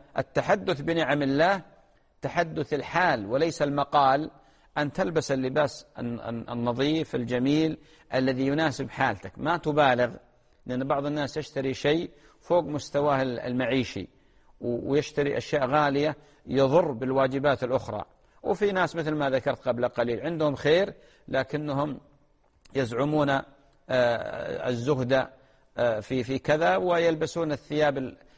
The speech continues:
ب-، ب-، الذي، التي ثمنها بخس و-، و-، آه، يعني، آه، لا يليق بحالهم. لا، من، من، من شكر الله أنك تلبس أجمل الثياب. ولذلك كان بعض السلف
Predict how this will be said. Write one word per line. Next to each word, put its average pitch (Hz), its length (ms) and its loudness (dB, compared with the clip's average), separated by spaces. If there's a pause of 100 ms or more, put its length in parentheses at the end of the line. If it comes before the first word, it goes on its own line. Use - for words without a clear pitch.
(160)
ب-، - 400 -6
ب-، 160 200 -2
الذي، 135 520 0
التي 135 400 -2
ثمنها 135 440 0
بخس - 680 -4 (380)
و-، 123 180 -4
و-، 123 380 4
آه، 113 440 0
يعني، 120 560 -2
آه، 113 280 0
لا 143 200 2
يليق 156 380 2
بحالهم. 123 760 -2
لا، 135 220 2 (440)
من، 120 300 -6
من، 120 220 -6
من 123 140 -2
شكر 202 360 0
الله 185 440 4 (480)
أنك 139 220 -4
تلبس 151 360 -2
أجمل 117 360 -4
الثياب. 101 320 -6
ولذلك 151 360 0
كان 143 400 0
بعض 127 220 0
السلف 139 480 0